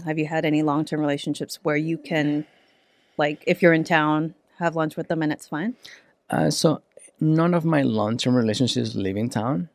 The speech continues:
Speaker 2: so I cannot answer for that. But, like, girls that I have dated for, like, a couple of months,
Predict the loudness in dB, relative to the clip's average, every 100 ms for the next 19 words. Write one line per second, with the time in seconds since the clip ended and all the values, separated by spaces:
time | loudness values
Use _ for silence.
0 | _ _ -14 -6 -4 -2 -2 -2 -6 -8
1 | -4 -4 -2 -2 0 0 -2 _ _ _
2 | _ _ _ -10 -4 2 2 2 0 0
3 | -4 -12 -2 2 2 4 2 2 2 0
4 | 0 -2 -2 -2 -4 0 0 0 -2 -2
5 | -2 -2 -2 -2 -4 -6